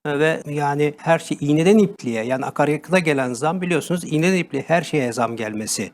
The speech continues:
e, olduğu için. Ama, e, tabii ki bir seçim geçirdik. E, bir E Y T düzenlemesi var.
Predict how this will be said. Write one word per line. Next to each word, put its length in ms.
e, 100
olduğu 380
için. 520
Ama, 400
e, 260
tabii 280
ki 100
bir 80
seçim 380
geçirdik. 720
E, 220
bir 140
E 60
Y 160
T 140
düzenlemesi 680
var. 300